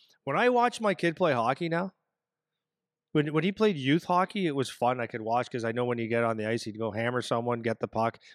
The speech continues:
make a play, score a goal, back check. Like, it was just, I didn't have to look for him. It was like, "Okay, there he is, good." Watch other kids play, right?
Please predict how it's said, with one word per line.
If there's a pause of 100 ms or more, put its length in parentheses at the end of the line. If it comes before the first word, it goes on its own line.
(140)
make
a
play,
score
a
goal,
back
check.
Like, (300)
it
was
just,
I
didn't
have
to
look
for
him.
It
was
like,
"Okay,
there
he
is,
good."
Watch
other
kids
play,
right?